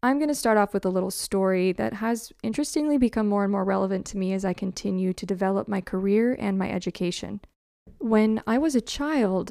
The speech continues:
I began taking ballet classes at around age two or three, and I never stopped after that.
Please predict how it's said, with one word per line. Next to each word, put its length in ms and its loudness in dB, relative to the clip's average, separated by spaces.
I 400 0
began 520 0
taking 280 -2
ballet 340 0
classes 600 -2
at 100 -2
around 600 -2
age 420 -2
two 600 -2
or 240 -4
three, 680 -4
and 340 0
I 240 -2
never 360 2
stopped 680 -6
after 260 -2
that. 300 -4